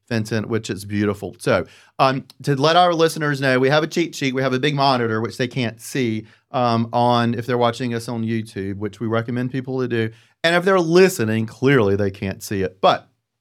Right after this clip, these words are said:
I have questions that you guys are familiar with. And the first one is, I'll, just give me a couple minutes education about Our House and where they're from.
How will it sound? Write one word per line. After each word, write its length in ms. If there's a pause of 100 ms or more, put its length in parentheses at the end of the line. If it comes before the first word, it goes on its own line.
(260)
I 100
have 180
questions 480 (220)
that 100
you 160
guys 200
are 200
familiar 500
with. 320 (260)
And 140
the 80
first 340
one 200
is, 120
I'll, 200
just 400
give 240
me 100
a 80
couple 340
minutes 380
education 580
about 360
Our 220
House 360 (320)
and 160
where 300
they're 160
from. 420